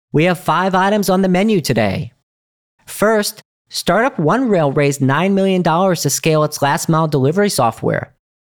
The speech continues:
Unlike other players, the company's approach is actually a kind of marketplace for an array of last mile companies. Second, Refunded, a company designed to eliminate waiting times for consumer refunds,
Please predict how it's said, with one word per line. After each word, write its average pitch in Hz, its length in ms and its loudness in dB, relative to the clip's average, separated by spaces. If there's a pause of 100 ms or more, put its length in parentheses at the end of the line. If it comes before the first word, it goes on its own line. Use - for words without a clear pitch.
Unlike 208 360 0
other 185 220 2
players, 135 400 0
the 139 80 -4
company's 214 400 0
approach 165 360 0
is 147 140 -2
actually 170 360 0
a 160 40 -2
kind 170 280 0
of 139 80 2
marketplace 147 600 0
for - 140 -2
an 135 80 2
array 131 320 2
of 151 140 -2
last 139 280 -2
mile 147 220 2
companies. - 720 -4 (1040)
Second, 208 560 -2 (180)
Refunded, 185 600 0
a 131 60 -4
company 196 340 -2
designed 165 500 -2
to - 240 -6
eliminate 170 460 0
waiting 156 340 0
times 143 300 -2
for - 140 -4
consumer 143 420 -2
refunds, 131 560 0